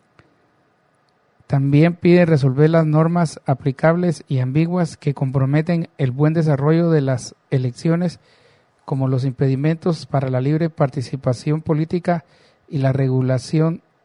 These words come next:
de campañas en medios de comunicación, así como el fortalecimiento de la institucionalidad del Tribunal Supremo Electoral. Para el M C N, los diputados de la Comisión de Asuntos Electorales,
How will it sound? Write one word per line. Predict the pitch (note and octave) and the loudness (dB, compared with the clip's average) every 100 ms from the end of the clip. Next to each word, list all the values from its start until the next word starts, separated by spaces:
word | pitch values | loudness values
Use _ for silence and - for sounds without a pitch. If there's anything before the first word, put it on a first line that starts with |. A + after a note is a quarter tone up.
| _ _ _ _ _ _ _ _ | _ _ _ _ _ _ _ _
de | C#3+ C3+ C#3 C#3 D3 D3+ | -6 2 4 4 4 0
campañas | C#3+ B2+ D3 D#3 E3 E3 - - | -4 -2 0 0 0 -2 -4 -8
en | D3 B2+ B2+ | -8 -6 -4
medios | C3+ D3 D#3+ D#3+ | -2 0 0 0
de | C#3+ | -2
comunicación, | C#3 C3+ B2+ B2 B2+ - E3 E3 _ _ _ _ _ | -4 -6 -6 -6 -6 -4 -4 -6 _ _ _ _ _
así | C#3+ C3+ E3 | -6 -4 -2
como | E3+ | -4
el | |
fortalecimiento | C#3+ D3+ C#3+ C3+ B2+ C#3+ C3+ D#3 E3 D#3+ | -2 -2 0 -2 -2 -4 -2 -2 0 0
de | D3 | 2
la | C#3 | 0
institucionalidad | C3 - C3+ C3 - B2 A#2+ B2+ C3+ D#3 | -2 -6 -6 -6 -6 -6 -4 -2 0 -2
del | D3+ | -2
Tribunal | D3 B2+ C3 C#3+ | -4 -2 -2 -4
Supremo | - - C#3 C#3+ C3+ | -6 -6 -4 -2 -2
Electoral. | B2 - C3+ C#3+ A#2+ _ _ _ _ _ _ _ _ _ | -4 -2 -2 -2 -6 _ _ _ _ _ _ _ _ _
Para | C#3 C3+ | -2 0
el | C#3+ | 0
M | E3 F3 | 0 0
C | - E3 F3 | 0 0 0
N, | F#3 F#3+ | 0 -2
los | - C#3+ C3+ | -2 -2 0
diputados | C3+ C3+ D#3 E3 F3 | -2 0 2 2 2
de | E3 | 0
la | C#3+ | 0
Comisión | - C3+ C3 - D#3+ | -2 -4 -4 -4 -2
de | E3 | -2
Asuntos | D#3 D#3+ F3 - | -2 -2 -4 -2
Electorales, | D3 C3 - C3 C#3+ E3 E3+ - | -2 -2 -4 0 0 0 -2 -6